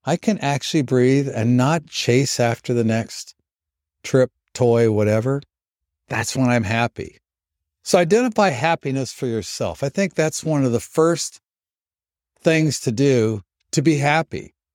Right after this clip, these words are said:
What is happiness for you?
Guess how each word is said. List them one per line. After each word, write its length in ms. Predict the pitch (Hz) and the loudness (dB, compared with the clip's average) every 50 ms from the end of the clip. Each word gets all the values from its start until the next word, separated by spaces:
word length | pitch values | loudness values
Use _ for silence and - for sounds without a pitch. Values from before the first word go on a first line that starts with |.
| _ _ _ _ _ _ _ _ _ _ _ _ - | _ _ _ _ _ _ _ _ _ _ _ _ -6
What 280 | 113 135 - - - | -2 0 0 0 0
is 280 | 185 185 202 202 - - | 0 2 2 2 0 -4
happiness 600 | 120 120 110 104 - 110 101 92 92 90 - - | -6 -6 -6 -6 -6 -4 -4 -4 -4 -6 -8 -10
for 200 | - - 101 90 | -10 -8 -6 -4
you? 280 | 87 85 73 69 - | -4 -4 -6 -10 -14